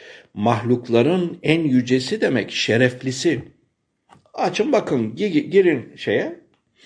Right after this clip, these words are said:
Google'a şeref, şeref yazın. Onur, büyüklük, yücelik falan olması lazım. Hayatını bir destan gibi yaşarsın o zaman.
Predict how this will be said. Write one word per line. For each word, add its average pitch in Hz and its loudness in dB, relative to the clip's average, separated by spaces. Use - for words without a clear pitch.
Google'a 127 4
şeref, 160 2
şeref 147 0
yazın. 110 -4
Onur, 131 4
büyüklük, 131 -2
yücelik 123 0
falan 139 0
olması 98 -4
lazım. 87 -12
Hayatını 120 4
bir 131 -2
destan 143 2
gibi 160 4
yaşarsın 92 0
o 73 -12
zaman. 65 -20